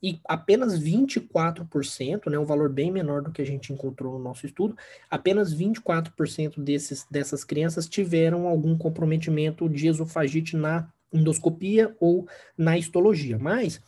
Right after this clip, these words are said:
os autores, eh, concluem esse estudo, que é o grande encontro aqui desse estudo, que mesmo em crianças com esofagite grave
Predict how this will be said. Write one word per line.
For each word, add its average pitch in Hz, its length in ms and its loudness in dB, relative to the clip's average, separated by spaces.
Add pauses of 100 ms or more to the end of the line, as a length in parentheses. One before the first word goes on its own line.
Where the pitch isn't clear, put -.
(300)
os 160 120 0
autores, 175 640 0
eh, 143 460 -2
concluem 180 640 2
esse 143 220 -4
estudo, 190 640 2
que - 80 0
é - 20 6
o 147 80 4
grande 151 580 4 (140)
encontro 165 580 4
aqui 123 220 -6
desse 123 240 -6
estudo, 208 400 0
que 160 260 -4 (360)
mesmo 226 480 6
em 240 40 2
crianças 175 520 0
com 180 120 -4
esofagite 160 640 -4
grave 139 600 0